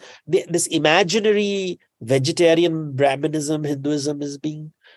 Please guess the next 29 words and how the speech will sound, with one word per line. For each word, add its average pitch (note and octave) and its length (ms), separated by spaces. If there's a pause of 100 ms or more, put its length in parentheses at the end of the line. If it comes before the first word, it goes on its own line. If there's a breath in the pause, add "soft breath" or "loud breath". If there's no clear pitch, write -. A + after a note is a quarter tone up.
(140)
uh, D#3 180
proposed. A3 600
It's E3+ 160
a E3+ 60
valid C#3 500
political E3 400
agenda, C#3 580
and C3 280
you B2+ 160
want B2+ 180
to D3 60
use D3+ 240
it F3 100
as D#3+ 80
a D#3+ 60
political D3 420
strategy C3 560
and C#3+ 100
a C#3+ 40
propaganda D3+ 560
film, E3+ 320 (400 loud breath)
make C4 340
it. C3 120
And C#3 120
therefore, E3 260
they're F#3+ 140
appropriating F#3+ 760
Rama B2+ 260
and A#2 380